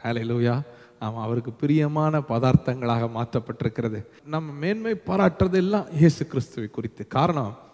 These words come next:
அவர்தான் இந்த ஆசீர்வாதங்களை நாம் பெற்றுக்கொள்ளும்படி, இந்த இடத்திற்கு நாம் வரும்படி நமக்காக பாடுகளை அனுபவித்து, நம்முடைய மீறலுக்காக அடிக்கப்பட்டு, நம்முடைய அக்கிரமங்களுக்காக நொறுக்கப்பட்டு,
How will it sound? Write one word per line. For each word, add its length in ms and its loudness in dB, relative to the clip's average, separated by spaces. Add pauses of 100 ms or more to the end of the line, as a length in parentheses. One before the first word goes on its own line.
(140)
அவர்தான் 580 2 (160)
இந்த 180 -2
ஆசீர்வாதங்களை 760 0
நாம் 260 -4
பெற்றுக்கொள்ளும்படி, 840 0 (360)
இந்த 360 4
இடத்திற்கு 540 4
நாம் 180 -4
வரும்படி 440 2
நமக்காக 720 -4 (400)
பாடுகளை 500 0
அனுபவித்து, 500 -6
நம்முடைய 440 -4
மீறலுக்காக 540 -2
அடிக்கப்பட்டு, 720 -4 (440)
நம்முடைய 340 -2
அக்கிரமங்களுக்காக 840 -4
நொறுக்கப்பட்டு, 720 -6